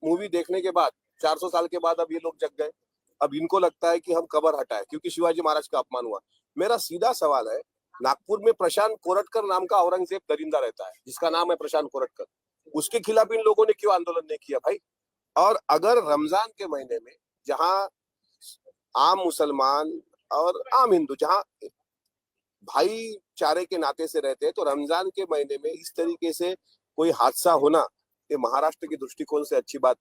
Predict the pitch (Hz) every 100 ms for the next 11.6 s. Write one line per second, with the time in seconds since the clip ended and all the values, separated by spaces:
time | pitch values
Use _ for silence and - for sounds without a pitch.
0 | 120 131 165 208 _ _ _ - 139 170
1 | 196 170 165 151 - 156 160 175 170 147
2 | 139 147 135 127 170 - 175 - 214 -
3 | _ _ 143 175 202 180 151 165 151 151
4 | 147 143 127 170 180 - 156 160 - 127
5 | 139 165 160 135 120 131 139 151 151 _
6 | - 156 139 - 160 160 - - _ -
7 | 127 151 160 165 - 143 143 156 - 175
8 | 175 _ _ _ _ - 143 151 180 185
9 | 160 160 151 170 160 160 175 160 - 117
10 | - _ - 165 202 185 - - 254 247
11 | 202 190 185 165 156 175